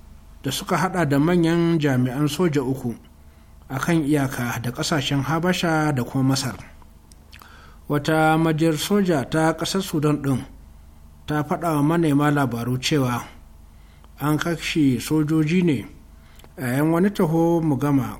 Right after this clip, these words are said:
ko kuma hari da sojojin ƙasar Habasha suka kai musu a yankin Alfishk As-Sugura da ke kan iyakar ƙasashen biyun. Majiyar dai ta ƙada cewa sojojin ƙasar ta Sudan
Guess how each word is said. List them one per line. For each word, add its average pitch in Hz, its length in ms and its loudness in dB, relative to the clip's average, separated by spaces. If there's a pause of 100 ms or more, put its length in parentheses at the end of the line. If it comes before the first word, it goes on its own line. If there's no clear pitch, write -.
ko 156 160 0
kuma 160 240 -2
hari 170 320 0
da 120 260 -2
sojojin 160 600 0
ƙasar 160 280 -4 (120)
Habasha 165 380 -2
suka - 180 -4
kai 131 180 -6
musu 131 380 0 (720)
a 120 80 -6
yankin 156 680 2
Alfishk 127 580 -6
As-Sugura 120 720 -6 (160)
da 131 140 -4
ke 127 180 -4
kan 147 380 2
iyakar 139 480 -2
ƙasashen 123 480 -4
biyun. 117 240 -6 (1500)
Majiyar 233 440 2
dai 220 360 4
ta 220 160 0
ƙada 214 420 2
cewa 147 540 2
sojojin 214 480 2
ƙasar - 260 -2
ta 180 100 0
Sudan 139 540 2